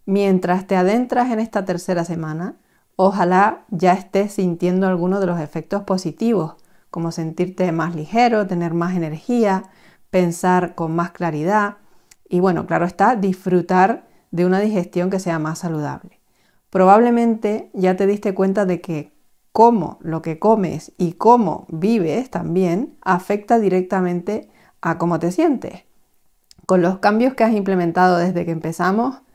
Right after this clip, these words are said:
hace apenas dos semanas, seguro que ya estás viendo beneficios en tu energía y en tu bienestar en general. Esto quiere decir que cuando termine el desafío,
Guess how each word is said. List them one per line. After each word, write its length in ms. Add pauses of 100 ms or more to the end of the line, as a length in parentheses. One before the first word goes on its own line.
(280)
hace 400
apenas 520
dos 320
semanas, 500 (380)
seguro 580
que 200
ya 120
estás 300
viendo 240
beneficios 480
en 100
tu 80
energía 680 (360)
y 140
en 160
tu 120
bienestar 520
en 120
general. 460 (540)
Esto 360
quiere 220
decir 400
que 200
cuando 340
termine 460
el 80
desafío, 720